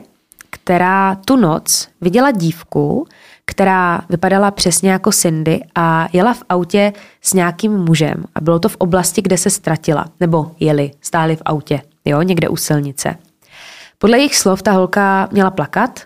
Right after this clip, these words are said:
a vypadalo to, že křičí. A ta žena, ta svědkyně, šla teda blíž k tomu autu, aby se ujistila, že je všechno v pořádku,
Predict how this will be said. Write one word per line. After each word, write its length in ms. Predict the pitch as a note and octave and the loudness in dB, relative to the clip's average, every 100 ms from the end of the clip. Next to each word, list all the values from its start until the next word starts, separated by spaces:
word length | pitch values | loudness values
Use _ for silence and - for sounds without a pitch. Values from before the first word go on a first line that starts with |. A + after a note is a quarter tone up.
| _ - | _ -2
a 40 | |
vypadalo 420 | E3+ F3 F3 E3+ | -2 0 2 0
to, 400 | E3+ F3+ E3+ E3 E3 | 0 0 2 0 -4
že 160 | E3 F3 | -2 0
křičí. 600 | - D3 - F3 A3 E4 _ _ _ _ F3 | 0 -4 0 0 0 -4 _ _ _ _ -2
A 440 | E3+ D#3+ D#3+ D#3+ - _ | 0 0 0 -2 -6 _
ta 120 | G#3 | 2
žena, 300 | F#3 E3 E3 | 4 2 0
ta 100 | F#3 | 0
svědkyně, 520 | - E3 E3 F#3+ G3 | 0 -2 -2 0 0
šla 160 | - F3 | 0 -2
teda 220 | F3+ F3 | 0 -2
blíž 260 | D#3 E3 - | 0 -2 -2
k 80 | |
tomu 180 | - E3+ | -2 0
autu, 240 | - D#3 F#3 | 0 0 0
aby 160 | F3 | 0
se 160 | - - | 0 0
ujistila, 440 | E3+ E3 F3 E3+ | -2 -2 0 0
že 100 | E3 | 2
je 40 | E3 | 0
všechno 260 | E3 F#3+ | -2 -6
v 40 | - | -2
pořádku, 580 | E3 E3 E3 - G3 | 0 0 -2 -2 -2